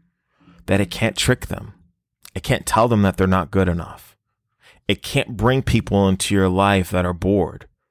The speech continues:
'cause you're not gonna put up with that. It knows that. It knows that you, you know, that you can make yourself happy, that you can give yourself fulfillment,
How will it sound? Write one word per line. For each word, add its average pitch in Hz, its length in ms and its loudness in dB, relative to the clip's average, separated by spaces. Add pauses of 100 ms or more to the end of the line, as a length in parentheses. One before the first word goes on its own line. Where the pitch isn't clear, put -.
(120)
'cause 90 160 -2
you're 107 80 2
not 107 160 2
gonna 98 120 0
put - 200 -2
up 120 140 0
with - 140 -4
that. - 280 -20 (1600)
It - 80 -16
knows 127 280 2
that. - 300 -20 (960)
It 95 140 0
knows 135 400 2
that 107 200 0
you, 104 640 0 (720)
you 113 80 0
know, 101 80 2
that 92 160 -2
you 120 180 0
can 135 220 0
make 120 260 0
yourself 107 460 2
happy, - 600 -2 (240)
that 98 260 -6
you 131 120 2
can 127 200 -6
give 104 200 0
yourself 101 380 2
fulfillment, 98 640 -2